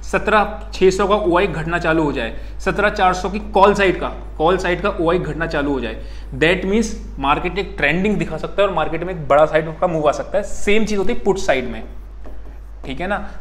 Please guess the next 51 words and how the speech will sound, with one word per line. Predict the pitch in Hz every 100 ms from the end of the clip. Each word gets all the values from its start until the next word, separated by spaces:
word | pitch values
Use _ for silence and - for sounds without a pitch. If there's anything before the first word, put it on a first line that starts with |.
| 135
Market | 147 151 180
में | 202
ऊपर | 170 208
side | 196
का | 190
मूव | 196 202
कब | 208
आएगा, | 202 214
जब | 233 -
call | 180
writers | 175 175 208 - - 180
कटने | 165 190
शुरू | 190 180
हो |
जाएंगे, | 160 175 240
पुट | 240 196 180
writers | 165 180 226 - - - -
साथ | - 180 180 208
में, | 233 208 - - - - - - -
मतलब | 131 - -
call | 156 165
writing | 165 165 196 196 -
कट | 226 190
रही | 180 156
है, | 139 220 - - -
ठीक | 131 127
है, | 196 - -
और | 175 170
put | 233 -
writers | 170 160 220 - -
add | 160 165
हो | 143
रहे | 120
हैं, | 107 113 - 175
put | 165
writers | 160 175 165
बढ़ते | 147 143 151
जा | 127
रहे | 117
हैं, | 117
that | 156 156
means | 214 190
market | 151 151 170
में | 196
एक | 220
uptrend | 170 - 175 214
sustainable | - 143 151 143 131 110
है, | 92 - - - -
ठीक | 170
है। | 214 - - - - -
And | 160 196